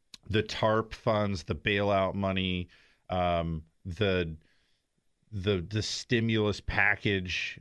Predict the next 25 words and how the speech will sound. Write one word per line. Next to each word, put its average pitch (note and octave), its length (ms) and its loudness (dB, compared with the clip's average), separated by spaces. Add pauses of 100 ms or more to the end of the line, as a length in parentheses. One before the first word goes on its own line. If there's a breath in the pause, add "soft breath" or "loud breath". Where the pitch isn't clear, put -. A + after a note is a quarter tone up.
um, F2+ 480 -2 (1160)
geared G#2+ 280 0
at G2+ 120 2
a G2 60 2
variety G2 800 2
of E2 100 -2
industries. F2+ 960 -4
Um, F2 540 -2
you A2 180 -2
also A2 340 0
had F#2+ 400 2 (640)
crazy A2+ 800 -2
low F#2 400 2
interest - 460 -6
rates D#2 340 -4
where F#2 420 2 (260 soft breath)
the A2+ 140 2
idea G#2+ 580 2
was F#2 320 0
to - 120 -2
thaw G2 800 -2 (800)
a G2+ 80 -2
frozen G#2 640 0
credit G2 380 0
market F#2 640 -2